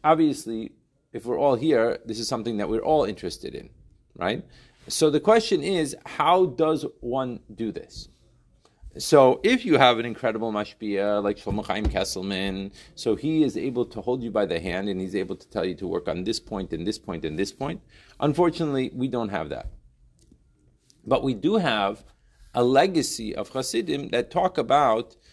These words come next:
the concept of thinking Hasidis before davening. Now, in the olden days, this used to be called Hisbonenus,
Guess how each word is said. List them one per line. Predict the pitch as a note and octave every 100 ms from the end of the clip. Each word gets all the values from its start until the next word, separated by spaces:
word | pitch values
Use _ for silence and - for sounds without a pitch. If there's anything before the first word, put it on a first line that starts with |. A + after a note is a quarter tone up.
| _ -
the |
concept | A#2+ - E3 F3+ - D3+ - -
of | C#3 B2 A#2 - _ _ - _
thinking | E3 F3+ F3 E3+ D#3 -
Hasidis | - A#2 - B2 A2+ G2+ - - _ _ _ _
before | A2+ A2 G#2+
davening. | F#2 E2+ D2 C#2+ - _ - - _ _ _ _ _ _
Now, | A#2 G2
in | - A2+
the |
olden | A2+ G3 G#3+ E3
days, | C#3+ C3 C#3+ -
this | B2+ D3
used | C3+ C3
to |
be | A#2
called | - A#2+ A2
Hisbonenus, | G#2+ E2 E2 G2 F#2 F2+ G#2+ - -